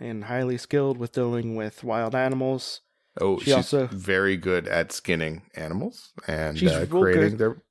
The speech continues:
Speaker 2: their, in leather work.
Speaker 1: Eh, she's real good at cutting up the mother of two cubs,
Speaker 2: <laughs>
Speaker 1: uh, that recently died
Speaker 2: It was
Speaker 1: and,
Speaker 2: already
Speaker 1: uh,
Speaker 2: dead,
Speaker 1: were
Speaker 2: Jesse. It was dead
Speaker 1: it
Speaker 2: when
Speaker 1: w-,
Speaker 2: she got there. She's gonna
Speaker 1: it w-,
Speaker 2: use the
Speaker 1: also,
Speaker 2: whole animal.
Speaker 1: also, also, it was a zoo animal.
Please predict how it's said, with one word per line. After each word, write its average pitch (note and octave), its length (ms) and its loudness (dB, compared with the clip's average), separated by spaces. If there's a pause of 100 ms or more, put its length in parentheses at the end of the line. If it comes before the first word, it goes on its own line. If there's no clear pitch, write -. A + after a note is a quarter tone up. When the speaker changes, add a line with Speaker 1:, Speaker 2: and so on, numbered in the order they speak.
(320)
Speaker 2:
their, A2+ 80 2
in A#2 120 0
leather B2 300 0
work. F#2 300 -8 (680)
Speaker 1:
Eh, G#3 100 -10 (180)
she's F#3 240 0
real E3 220 2
good D#3+ 260 2
at C#3 240 0
cutting C#3+ 400 0
up C#3 160 0
the B2+ 80 0
mother A#2 460 0
of G2+ 320 -4
two A#2+ 180 -6
cubs, C#3+ 560 -2 (240)
Speaker 2:
<laughs> - 240 -18
Speaker 1:
uh, A#2+ 100 2
that A#2+ 240 0
recently B2 420 -2
died B2 380 2
Speaker 2:
It G3 60 2
was - 120 4
Speaker 1:
and, - 100 2
Speaker 2:
already G#3 220 4
Speaker 1:
uh, - 40 2
Speaker 2:
dead, A2+ 220 4
Speaker 1:
were - 40 -2
Speaker 2:
Jesse. E2+ 520 -2
It C#3 100 0
was E3 180 0
dead F#3+ 200 0
Speaker 1:
it - 40 4
Speaker 2:
when - 120 4
Speaker 1:
w-, C3+ 80 -2
Speaker 2:
she D3 80 2
got B2 300 0
there. E2 180 -2
She's D3 160 -2
gonna G#3 160 4
Speaker 1:
it - 20 4
w-, G3+ 160 4
Speaker 2:
use F#4 100 4
the - 80 2
Speaker 1:
also, D3+ 100 4 (100)
Speaker 2:
whole C#3+ 80 2
animal. B2 320 4
Speaker 1:
also, E2+ 140 0 (600)
also, E4+ 500 2
it E4+ 180 0
was E4+ 160 2
a A#3+ 60 2
zoo F#3+ 420 0
animal. C#3 400 0